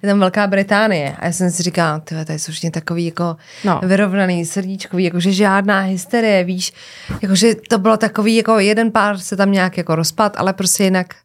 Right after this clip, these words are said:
Speaker 1: si říkám: „Tyhle, to není taková ta poctivá Amerika, jak ty lidi jsou jako hysterický.“
Speaker 2: Jak jsou
Speaker 1: Jako
Speaker 2: hysterický.
Speaker 1: Takže přátelé, ten konec.
Speaker 2: Je to dobrý. Já jsem nikdy neviděla, neviděla Love is
Speaker 1: Jo,
Speaker 2: Blind.
Speaker 1: no
Speaker 2: Mě to
Speaker 1: tak
Speaker 2: hrozně
Speaker 1: to
Speaker 2: nebavilo, no.
Speaker 1: No, ale to máš úplně ochuzený
Speaker 2: Jo.
Speaker 1: život.
Speaker 2: Jo.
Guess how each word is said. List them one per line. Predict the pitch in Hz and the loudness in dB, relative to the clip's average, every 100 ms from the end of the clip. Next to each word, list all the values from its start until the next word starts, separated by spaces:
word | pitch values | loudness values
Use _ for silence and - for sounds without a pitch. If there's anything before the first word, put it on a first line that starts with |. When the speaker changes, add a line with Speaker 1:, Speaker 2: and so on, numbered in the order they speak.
| _ _ _ - | _ _ _ -10
Speaker 1:
si | - | -6
říkám: | 185 170 160 | 0 0 0
„Tyhle, | 160 160 | -2 -4
to | 170 | -2
není | 160 160 | -2 -2
taková | 156 160 160 | -2 -4 -4
ta | 160 | -4
poctivá | 160 - 180 135 | -6 -6 -4 -4
Amerika, | 165 160 160 156 | -2 -4 -4 -6
jak | 156 | -4
ty | |
lidi | 156 151 | -6 -6
jsou | 147 147 | -8 -12
jako | - | -10
hysterický.“ | 147 143 - 147 - 208 | -12 -10 -10 -10 -4 0
Speaker 2:
Jak | |
jsou | 160 | 2
Speaker 1:
Jako | 196 | 0
Speaker 2:
hysterický. | - 202 190 - - 180 | 0 0 -2 -4 -6 -6
Speaker 1:
Takže | 180 160 147 | -4 -4 -4
přátelé, | - 143 - 185 151 - - | -6 -8 -8 -10 -10 -12 -14
ten | - 156 | -2 -2
konec. | 156 151 175 - - _ _ | 0 0 -2 -8 -20 _ _
Speaker 2:
Je | 220 | -2
to | 214 | 2
dobrý. | 220 185 - - - - | 2 2 0 -4 -10 -2
Já | 214 | 0
jsem | 226 | 2
nikdy | 214 214 | 2 4
neviděla, | 208 190 196 180 175 - | 2 2 2 2 2 0
neviděla | 190 180 170 | 0 0 0
Love | 170 180 | -2 -4
is | 180 | 0
Speaker 1:
Jo, | 190 | 2
Speaker 2:
Blind. | 170 | 2
Speaker 1:
no | 190 | 0
Speaker 2:
Mě | 220 | 2
to | |
Speaker 1:
tak | 196 | 4
Speaker 2:
hrozně | 202 202 | 4 4
Speaker 1:
to | |
Speaker 2:
nebavilo, | 202 185 202 165 151 143 | 2 2 2 0 -2 -4
no. | 139 | -2
Speaker 1:
No, | 208 214 | 2 2
ale | 226 226 196 | 2 0 -2
to | 202 | 0
máš | 202 185 | 2 2
úplně | 160 - 202 185 | -2 0 0 2
ochuzený | 165 - 170 196 | 0 -4 -2 2
Speaker 2:
Jo. | 190 | 2
Speaker 1:
život. | 185 175 170 175 | 0 -2 -2 -2
Speaker 2:
Jo. | 196 180 175 | 0 2 0